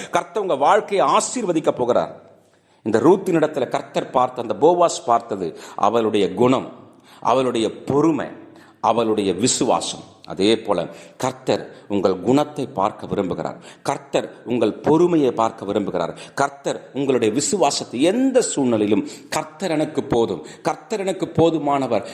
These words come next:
கர்த்தர் என்னை நடத்துவார், கர்த்தர் என்னை கைவிட மாட்டார், நிச்சயமாகவே முடிவு உண்டு, என் நம்பிக்கை வீண் போகாது" என்று கர்த்தரையே சார்ந்திருக்கிற அந்த உறுதியான விசுவாசத்தை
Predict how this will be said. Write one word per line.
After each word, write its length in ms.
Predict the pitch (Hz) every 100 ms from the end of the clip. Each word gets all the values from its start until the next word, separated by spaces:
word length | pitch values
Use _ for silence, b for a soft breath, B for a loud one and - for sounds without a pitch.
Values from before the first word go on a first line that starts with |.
| B
கர்த்தர் 380 | 165 - - 214
என்னை 220 | 190 175
நடத்துவார், 580 | 147 156 - 143 110 98 B -
கர்த்தர் 360 | 170 - 240
என்னை 220 | 202 185
கைவிட 440 | - 165 220 208 170
மாட்டார், 480 | 147 135 135 110 B 160
நிச்சயமாகவே 920 | 180 185 226 220 208 202 208 214 175
முடிவு 320 | 185 208 165
உண்டு, 400 | 180 165 139 - B
என் 160 | 160 151
நம்பிக்கை 500 | 160 220 220 - 196
வீண் 320 | 147 233 240
போகாது" 380 | 202 190 185 175
என்று 440 | 156 160 135 - -
கர்த்தரையே 920 | 165 - - 220 208 208 220 233 220 -
சார்ந்திருக்கிற 600 | 165 208 202 196 190 175
அந்த 320 | 160 170 156
உறுதியான 560 | 151 233 247 233 214 185
விசுவாசத்தை 720 | 170 190 170 170 160 135